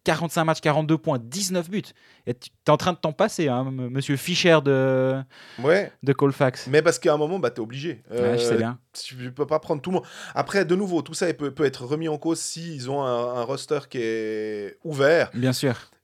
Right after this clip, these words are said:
Speaker 2: Puis, en même, en même temps, c'est bien joli de vouloir de la vitesse, de vouloir, il faut, il faut aussi un tout petit peu répondre aux défis physiques. Et des fois,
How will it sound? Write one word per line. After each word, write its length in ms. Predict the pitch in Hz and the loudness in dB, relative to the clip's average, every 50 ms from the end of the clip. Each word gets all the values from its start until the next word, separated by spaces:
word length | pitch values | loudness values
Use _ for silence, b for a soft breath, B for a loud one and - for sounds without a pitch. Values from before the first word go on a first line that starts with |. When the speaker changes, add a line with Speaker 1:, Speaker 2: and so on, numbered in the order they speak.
| _ _ | _ _
Speaker 2:
Puis, 260 | - 151 160 165 160 - - | -10 -6 -4 -4 -4 -4 -2
en 140 | 151 151 143 | -2 2 2
même, 160 | 156 156 156 - - - | 2 2 0 -4 -4 -2
en 100 | 143 135 | 0 2
même 140 | 147 151 147 | 2 0 2
temps, 260 | - 185 196 185 - | 2 2 2 0 -2
c'est 160 | - - 143 | -6 -8 -6
bien 140 | 131 143 147 | -2 0 0
joli 260 | 151 170 180 202 196 | 2 0 0 -2 -2
de 60 | 160 131 | -6 -6
vouloir 220 | 131 135 127 123 | -2 -2 0 0
de 60 | 120 | 2
la 100 | 120 120 | 0 -2
vitesse, 360 | 131 147 131 - 131 135 135 123 | -2 -4 -6 -6 -4 -4 -4 -6
de 40 | 117 | -8
vouloir, 240 | 113 117 117 98 87 | -6 -6 -6 -6 -6
il 80 | 104 | -10
faut, 120 | - - - | -16 -20 -20
il 60 | - | -16
faut 100 | - 127 | -12 -10
aussi 240 | 131 135 131 - 165 | -8 -8 -4 -2 -2
un 80 | 139 120 | -2 -2
tout 140 | 127 - 151 | -4 -8 -14
petit 160 | - - 143 | -16 -18 -12
peu 180 | 127 156 160 | -8 -4 -4
répondre 400 | 156 - 127 127 127 151 139 120 | -2 -2 -2 -4 -4 -6 -10 -10
aux 100 | 127 127 | -10 -8
défis 220 | 123 127 123 - 135 | -8 -8 -10 -10 -14
physiques. 460 | 127 - 156 147 170 190 175 - - 113 | -12 -10 -8 -6 -6 -6 -6 -8 -10 -8
Et 400 | 127 127 123 120 120 120 120 117 | -4 -2 -2 -2 -2 -2 -4 -4
des 220 | 120 123 131 127 | -4 -6 -6 -6
fois, 400 | 127 - 156 156 170 170 160 - | -2 2 4 4 4 4 2 -2